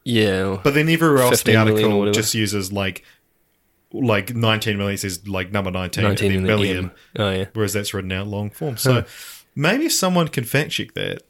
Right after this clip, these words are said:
Speaker 2: and get back to us. Neither of you right now. We've, we've stuff to do.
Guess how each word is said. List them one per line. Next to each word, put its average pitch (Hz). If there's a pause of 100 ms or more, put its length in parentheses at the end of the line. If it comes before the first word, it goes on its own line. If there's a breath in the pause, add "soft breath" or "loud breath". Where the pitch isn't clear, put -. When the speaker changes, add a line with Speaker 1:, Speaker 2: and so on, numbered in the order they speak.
Speaker 2:
and 113
get 147
back 131
to -
us. -
Neither 147
of 104
you 98
right 92
now. 92
We've, 98
we've 98
stuff -
to 98
do. -